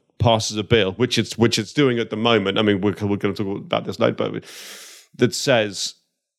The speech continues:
this part of the Human Rights Act doesn't apply here, that's cool.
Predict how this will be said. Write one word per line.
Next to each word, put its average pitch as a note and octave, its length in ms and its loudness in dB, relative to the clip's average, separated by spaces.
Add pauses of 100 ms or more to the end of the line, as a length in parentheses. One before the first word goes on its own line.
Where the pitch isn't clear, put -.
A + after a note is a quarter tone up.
(140)
this C3 180 2
part B2 200 2
of - 40 -8
the A#2+ 80 -10
Human G#2+ 200 0
Rights A2 240 4
Act A2 120 -2
doesn't G#2 200 0
apply G2+ 320 2
here, G#2+ 320 2 (240)
that's C3+ 180 2
cool. D3+ 300 0